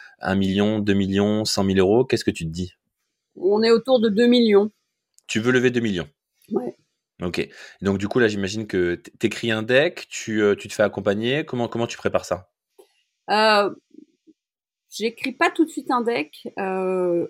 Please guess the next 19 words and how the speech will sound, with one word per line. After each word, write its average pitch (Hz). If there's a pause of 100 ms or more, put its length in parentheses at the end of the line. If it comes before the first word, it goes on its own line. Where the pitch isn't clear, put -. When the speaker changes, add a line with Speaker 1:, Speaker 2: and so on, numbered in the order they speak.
Speaker 2:
je 180
commence 269
déjà 220
à, 196 (240)
à 190
sentir 254
le, 208
le, 180 (540)
le, 175
le 190
sujet 254
et 208
à 190
partager 262
le 220
sujet 220
à 220
mon 185
board. 180